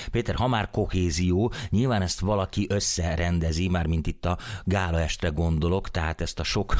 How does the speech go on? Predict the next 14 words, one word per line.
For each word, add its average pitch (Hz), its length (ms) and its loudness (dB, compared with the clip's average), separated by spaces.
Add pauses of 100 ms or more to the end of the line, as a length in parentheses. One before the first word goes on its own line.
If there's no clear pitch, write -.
sok - 320 0
népet, 98 500 2
sok - 300 0
nemzetet, 90 600 0 (200)
sok - 240 -2
fiatalt 87 600 2 (240)
valaki 92 420 2
egy, 95 200 0
egy - 240 -4
képé 80 320 -2
kell, 76 180 -2
hogy 71 140 0
formálja, 67 540 -2
nem? 90 320 2